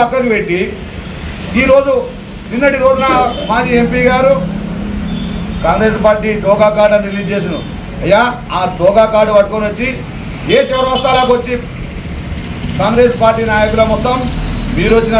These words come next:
సరే ఎక్కడైనా చర్చకు సిద్ధమా అని చెప్పి మీ సందర్భంగా మేము అడుగుతా ఉన్నాం. కొంచెమన్నా ఆలోచన లేని విధానంతో ప్రజలను మీరు తప్పుదో పట్టించాలని చూస్తే మాత్రం రానున్న రోజుల్లో ప్రజాక్షేత్రంలోనే మీకు మరొకసారి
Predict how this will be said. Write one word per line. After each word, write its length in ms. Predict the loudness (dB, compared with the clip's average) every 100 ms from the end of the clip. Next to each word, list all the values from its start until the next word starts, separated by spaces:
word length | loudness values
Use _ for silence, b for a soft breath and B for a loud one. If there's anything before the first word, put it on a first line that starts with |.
| 4
సరే 140 | 2 2
ఎక్కడైనా 280 | -2 -2 -2
చర్చకు 280 | -4 -4 -4
సిద్ధమా 280 | 2 2 4
అని 80 | 0
చెప్పి 140 | -4 -4
మీ 60 | -2
సందర్భంగా 400 | 0 0 2 0 2
మేము 80 | 4
అడుగుతా 220 | 4 2 2
ఉన్నాం. 180 | 0 -4 -4 -4 -4 -4 -6 -4 0 0 0 0 0 -2 -6 -6 -6 -4 -4 -4 -2 0 2 2 2
కొంచెమన్నా 540 | 4 4 4 2 2 0 0 -6 -10 -10 -6 0
ఆలోచన 340 | 4 4 4 -2 -2
లేని 160 | -2 -2
విధానంతో 400 | -2 -2 -4 -6 -6 -10 -12 -12 -12 -2
ప్రజలను 360 | 0 2 2 2
మీరు 120 | 2 2
తప్పుదో 300 | 2 4 4 4
పట్టించాలని 540 | 4 2 -2 0 0 0
చూస్తే 200 | 0 2 2
మాత్రం 260 | 2 2 2 0 -10 -12 -10 -8 -6 -2 0
రానున్న 360 | 2 2 4 4
రోజుల్లో 360 | 4 4 4 6 4 -2 -12 -12 -12 -10 -10 -6
ప్రజాక్షేత్రంలోనే 880 | -2 2 4 2 -4 -2 0 0 0 0
మీకు 140 | -2 0
మరొకసారి 540 | 0 0 2 2 2